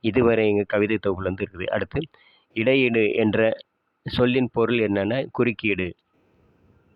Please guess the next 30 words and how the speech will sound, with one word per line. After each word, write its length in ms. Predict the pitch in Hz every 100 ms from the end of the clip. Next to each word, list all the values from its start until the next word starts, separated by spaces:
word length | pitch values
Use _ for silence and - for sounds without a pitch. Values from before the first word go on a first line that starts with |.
| _ - _ _ -
இடையீடு 520 | 107 127 123 120 117
என்ற 180 | 107 104
சொல்லின் 380 | 110 110 113
பொருள் 240 | 104 107 110
வந்து 200 | 110 127
குறுக்கீடு. 640 | 120 113 - 107 98 92
அடுத்து 320 | 95 - 143
சி 240 | - 147 135
மணி 380 | 113 120 135
தமது 440 | 131 113 117 113 -
கவிதையில் 580 | - 113 117 123 127 120
எந்த 340 | 107 120 139 139
உத்தியை 440 | 110 - 123 127
அதிகம் 380 | - 107 113 113
பயன்படுத்தியுள்ளார்? 680 | 107 104 104 104 95 98 - _ _ _ - _ _ _
அங்கதம். 600 | - 113 113 113 107 87 _ _ _ _ _ _
அவர் 260 | - 104 95
பயன்படுத்தியுள்ள 540 | 107 117 117 113 110
உத்தி 280 | 104 95 104
வந்து 180 | 101 139
அங்கதம். 480 | 98 95 98 98 -
சி 220 | - 120
மணி 380 | 107 98 110 127 _ - -
தமது 300 | 107 107 101
கவிதையில் 460 | 107 104 113 120
எந்த 280 | 107 104 113
உத்தியை 460 | 104 101 - 113 117
அதிகம் 360 | - 101 113 104
பயன்படுத்தியுள்ளார் 600 | 101 101 95 101 95 98
அப்படின்னா 320 | 95 98 147